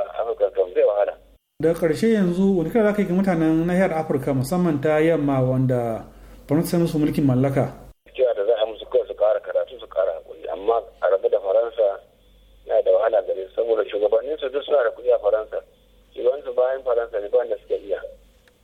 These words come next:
Speaker 1: Ba a shugaban da zai mulki a ƙasar Afirka da mai renon Faransa sai da haɗin kan Faransa. Wanda duk ce zai yi wata baya ce da shi, da ƙarfin tsiyawa su jefar da shi. Ba san ba, balle ma ba za ta ce ba.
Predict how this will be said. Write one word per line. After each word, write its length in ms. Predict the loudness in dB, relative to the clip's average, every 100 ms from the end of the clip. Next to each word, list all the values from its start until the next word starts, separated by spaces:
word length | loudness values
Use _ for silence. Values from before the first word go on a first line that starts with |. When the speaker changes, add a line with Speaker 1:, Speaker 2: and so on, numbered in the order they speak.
| -4
Speaker 1:
Ba 80 | -2
a 80 | -2
shugaban 300 | -2 2 2
da 60 | 0
zai 120 | -8 -8
mulki 240 | -12 -2
a 140 | 0 2
ƙasar 240 | 0 -2 -2
Afirka 300 | -4 -4 -6
da 80 | -6 -6 -4
mai 80 | -2
renon 200 | -2 -2
Faransa 440 | 0 -2 0 -2 -2 -6 -20 _ _
sai 80 | -2
da 120 | 0 2 2 -2
haɗin 320 | -8 -8 -10 -14 -20 _ _ _ _
kan 160 | -4 0
Faransa. 420 | 0 0 -2 -4 -6 -16 -14
Wanda 280 | -4 -2 -2
duk 160 | -4
ce 100 | -2
zai 120 | -4 -2
yi 160 | -2
wata 220 | -2 0 0
baya 200 | 0 0
ce 100 | -6
da 280 | -14 -2 -2
shi, 100 | 0
da 80 | -10
ƙarfin 360 | -4 -4 -4 -4
tsiyawa 280 | 0 0
su 80 | -2 -8
jefar 180 | -10 -10
da 80 | -12
shi. 160 | -16 -18 _ _ -20 -20 -20 _ -20
Ba 60 | -12 -4
san 100 | -4 -2
ba, 80 | -2
balle 240 | -2 0 2
ma 120 | 2
ba 120 | 2
za 120 | -2 -2
ta 160 | -4
ce 140 | -4
ba. 80 | -8